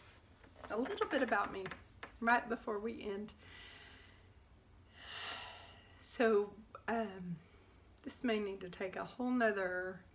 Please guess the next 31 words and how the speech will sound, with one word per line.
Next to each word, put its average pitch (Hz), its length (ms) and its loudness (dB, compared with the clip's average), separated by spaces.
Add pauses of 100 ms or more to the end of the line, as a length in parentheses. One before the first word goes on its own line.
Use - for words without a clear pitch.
podcast. 180 680 -8
I 214 40 -10
think 220 260 -6
it - 100 -6
will, 180 220 -6
'cause - 260 -12
I 214 100 0
have 190 280 -8
five 180 280 -4
minutes. 185 500 -10 (200)
<laughs> 277 100 0 (640)
But 202 500 0 (120)
I, 214 440 4 (540)
in 233 140 2
my 220 180 8
life, 190 380 2 (180)
there 190 180 0
were, 185 480 -4 (520)
uh, 202 200 -2 (200)
traumas 214 520 6 (360)
that - 380 0
happened 190 580 -4
when 190 220 -8
I 185 240 0
was 180 760 -4 (160)
a 180 280 -4 (500)
child, 180 560 0
and 202 160 0
I 202 140 2 (100)
am 190 480 -4 (540)
open 220 500 6